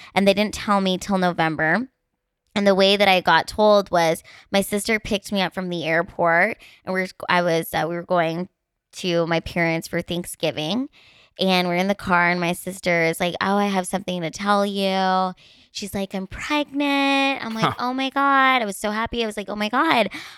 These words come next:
Speaker 1: I literally thought you were gonna tell me that Jumbo was dead." And she was
Speaker 2: Oh.
Speaker 1: like,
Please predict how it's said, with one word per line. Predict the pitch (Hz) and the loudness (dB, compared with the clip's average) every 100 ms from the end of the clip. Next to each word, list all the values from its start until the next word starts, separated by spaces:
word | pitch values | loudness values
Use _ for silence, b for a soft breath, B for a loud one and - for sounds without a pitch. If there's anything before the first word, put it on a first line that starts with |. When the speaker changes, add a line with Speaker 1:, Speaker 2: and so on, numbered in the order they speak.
| - | 0
Speaker 1:
I | 220 226 | 2 2
literally | 233 240 254 247 | 2 4 4 4
thought | 226 208 | 2 2
you | 196 | 2
were | 196 | 0
gonna | 190 | -2
tell | 202 196 | -2 -2
me | 180 | -2
that | 175 170 | -4 -4
Jumbo | 190 170 175 | -4 -2 0
was | 196 202 | 0 -2
dead." | - 180 247 220 185 | 0 2 4 4 0
And | 180 202 | -2 -6
she | 208 | -4
was | 220 | -4
Speaker 2:
Oh. | - | 2
Speaker 1:
like, | 208 | 2